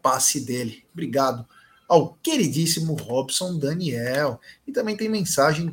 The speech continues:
comemorativa do Dani Guimarães Borelli. "Salve, sextou. Deixa o like, deixa o like.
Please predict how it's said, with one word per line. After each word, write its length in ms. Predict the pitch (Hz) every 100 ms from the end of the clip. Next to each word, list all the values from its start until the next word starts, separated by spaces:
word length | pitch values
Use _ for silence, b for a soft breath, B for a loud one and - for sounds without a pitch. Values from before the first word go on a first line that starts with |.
| -
comemorativa 1040 | 202 202 196 202 170 - - 156 156 160 B B B _
do 140 | 143
Dani 420 | 127 120 156 165 180
Guimarães 460 | 175 202 190 196
Borelli. 440 | 220 214 202 151 117
"Salve, 460 | - - 170 202
sextou. 640 | 220 - - - 190 170 - _ _ 131
Deixa 400 | 135 156 - -
o 100 | 175
like, 280 | 143 147 156 _ _ _ _ _
deixa 400 | 139 175 208 -
o 40 | 277
like. 520 | 147 165 160 -